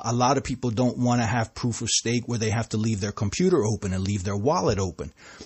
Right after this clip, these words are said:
This is something that people say, "Okay, so while I don't have to set up mining rigs, I don't have to worry about G P U and processing units and all this other stuff, you know, all I have to do is do what I normally do on social media."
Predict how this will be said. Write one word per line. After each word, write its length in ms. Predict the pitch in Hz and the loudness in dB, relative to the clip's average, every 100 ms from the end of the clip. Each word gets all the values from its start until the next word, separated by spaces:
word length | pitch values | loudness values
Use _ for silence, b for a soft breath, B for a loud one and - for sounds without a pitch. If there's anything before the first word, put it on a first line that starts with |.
| B | B
This 380 | 104 104 190 - | -4 6 8 8
is 180 | 165 - | 8 6
something 380 | 165 151 - 135 | 4 2 4 4
that 160 | 120 - | 4 2
people 240 | 139 - | 0 2
say, 300 | - 113 104 - | 2 4 2 0
"Okay, 340 | 180 - 107 | 0 2 2
so 180 | - 110 | 4 4
while 220 | 120 127 | 4 4
I 80 | 151 | 4
don't 100 | 190 | 2
have 160 | 190 | 0
to 80 | - | 0
set 240 | - 156 139 | 2 4 4
up 140 | 139 | 2
mining 340 | 117 120 123 | 4 6 6
rigs, 260 | 113 123 107 | 6 2 2
I 60 | 113 | 2
don't 160 | 120 | 0
have 180 | 123 117 | -2 -4
to 60 | 110 | -2
worry 220 | 113 113 | 0 2
about 320 | 104 117 113 | 2 0 0
G 220 | 90 107 | 0 -2
P 180 | 120 127 | -2 0
U 460 | 117 101 113 127 110 | 2 4 4 4 4
and 120 | 92 | 0
processing 680 | - 117 - 120 117 120 120 | -2 0 0 2 2 4 4
units 360 | 107 123 113 95 | 4 2 2 2
and 80 | 92 | 2
all 140 | 113 | 0
this 180 | 113 - | 2 2
other 160 | 117 | 2
stuff, 360 | 131 - 113 - B B B B B | 0 2 -2 -4 B B B B B
you 80 | 165 | 2
know, 120 | 131 | 4
all 280 | 113 139 143 | 6 6 6
I 60 | 143 | 6
have 240 | 151 131 | 4 2
to 80 | 113 | 0
do 260 | 113 180 120 | 4 6 6
is 180 | 98 95 | 2 6
do 140 | 143 | 8
what 180 | 131 113 | 8 8
I 100 | 117 | 6
normally 480 | 117 151 175 120 110 | 6 4 4 4 4
do 340 | 98 123 135 120 | 4 4 4 4
on 280 | 113 127 - | 2 2 2
social 420 | - 110 - 107 | 2 2 2 2
media." 560 | 117 190 135 90 67 | 2 2 0 -4 -8